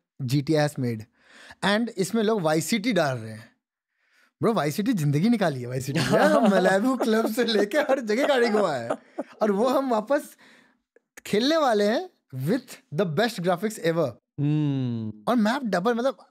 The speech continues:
Speaker 1: अभी तक I think सबसे बड़ा मैप जीटीए फ़ाइव और San Andreas था।
Speaker 2: हम्म।
Speaker 1: बोल रहे, "ये दोनों से बड़ा मैप है ये।" तो मतलब, क्या वर्ल्ड रहेगा यार।
Speaker 2: हम्म। और मुझे याद है, जब जीटीए फ़ाइव निकली थी, बहुत बड़ा जंप अप था।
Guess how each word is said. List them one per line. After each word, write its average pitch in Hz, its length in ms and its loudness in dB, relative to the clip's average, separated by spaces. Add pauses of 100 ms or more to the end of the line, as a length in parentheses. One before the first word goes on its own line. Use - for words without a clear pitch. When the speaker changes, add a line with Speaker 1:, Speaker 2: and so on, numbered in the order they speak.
Speaker 1:
अभी 151 180 -4
तक 233 120 -2
I 226 100 -2
think 254 180 -6
सबसे 220 200 -6
बड़ा 180 220 0
मैप 214 100 -2
जीटीए 156 260 -4
फ़ाइव 185 240 0
और 247 80 0
San 180 220 -2
Andreas 185 360 0
था। 120 360 -10
Speaker 2:
हम्म। 127 480 0
Speaker 1:
बोल 175 160 -2
रहे, 240 120 -2
"ये 254 100 0
दोनों 160 340 -2
से 202 120 -4
बड़ा 180 200 -6
मैप 143 280 -12
है 113 60 -18
ये।" 117 100 -20 (920)
तो 139 80 -12
मतलब, 220 260 -4 (280)
क्या 175 260 0
वर्ल्ड 214 520 0
रहेगा 170 340 0
यार। 127 300 -4
Speaker 2:
हम्म। 127 640 -18 (260)
और 151 100 -2
मुझे 160 160 0
याद 160 160 2
है, 220 80 0
जब 175 200 -4
जीटीए 143 320 -2
फ़ाइव 156 340 -2
निकली 160 320 -4
थी, 220 160 -4
बहुत 156 320 -2
बड़ा 151 300 -2
जंप 135 380 -2
अप 147 240 -4
था। - 180 -14